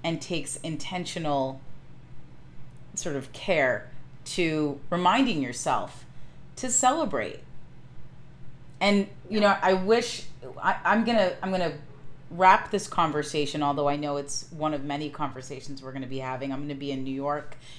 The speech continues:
Speaker 1: in a few weeks to be celebrating you at your book release party. I'm so excited. Um, on the topic of celebration, there's one person that I wish was here that I could ask her how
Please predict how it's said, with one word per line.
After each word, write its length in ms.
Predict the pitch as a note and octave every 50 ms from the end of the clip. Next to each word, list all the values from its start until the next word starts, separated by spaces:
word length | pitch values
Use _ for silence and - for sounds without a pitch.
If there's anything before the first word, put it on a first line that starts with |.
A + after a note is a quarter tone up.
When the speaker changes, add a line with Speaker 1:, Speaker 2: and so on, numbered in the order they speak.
| - -
Speaker 1:
in 100 | - E3
a 60 | D#3 D3+
few 260 | - - E3 D#3+ D3+
weeks 340 | D3 D#3 D#3 C#3+ C#3 - -
to 80 | - D#3+
be 140 | D3 D3 D3
celebrating 720 | C#3 - D#3 C#3+ D3+ D3 D3 D#3 D3+ D3 D3 D3 D3 D3 D3
you 200 | D3 D3+ D3 - - - - -
at 240 | - G#4 A4+ - -
your 160 | G4+ A#4 A#4 A4
book 240 | A#4 B4 - - - - - - - - - - - -
release 360 | F4+ F#4 E4+ E4+ F4+ F#4 -
party. 320 | G#4 F#4 D4+ D4+ D4 D4+
I'm 120 | D4 C4+ B3+
so 140 | C4 B3+ A#3+
excited. 520 | A3+ A#3 - B3+ B3 B3 A#3+ A#3 A3+ A3+ - - - - - - - - - - -
Um, 380 | F#3+ G3+ F#3+ F#3 F3 E3 - - - - - -
on 160 | - G#3+ A3
the 80 | G#3+ G#3
topic 420 | G#3 - A3+ A#3 B3 - D4 -
of 100 | C#4 A3+
celebration, 880 | - - - G3 F#3 F3 E3+ C3 D#3 D3 D3 C#3+ - C3+ G#2+ F#2 - C#3 - - - - - - - - - - - - - - - - - - - - - - - - - - -
there's 180 | - F3 F3+ D#3+
one 280 | F3 F#3+ G3+ G#3+ A3+
person 440 | A3+ - - G#3+ G3+ F#3 - - F#3 E3+
that 100 | E3 D#3+
I 100 | D#3 D#3
wish 680 | D#3 D3+ D#3 E3 F3 F3+ F#3 - - - - - - - - - - - - - - - - - - - - - -
was 160 | - F#3 F3+ - - -
here 360 | A#3 B3+ C4 F3+ - - - - - - - - - - - - - - -
that 100 | - E3+ D#3+
I 60 | D#3
could 180 | D#3 - - - -
ask 340 | B2+ D3+ E3+ F3 - - -
her 360 | - E3+ D#3+ D#3 D3+ C#3+ - - - - - -
how 640 | - - - F3 E3 D#3 D3+ D3+ D3 D3 D3 D3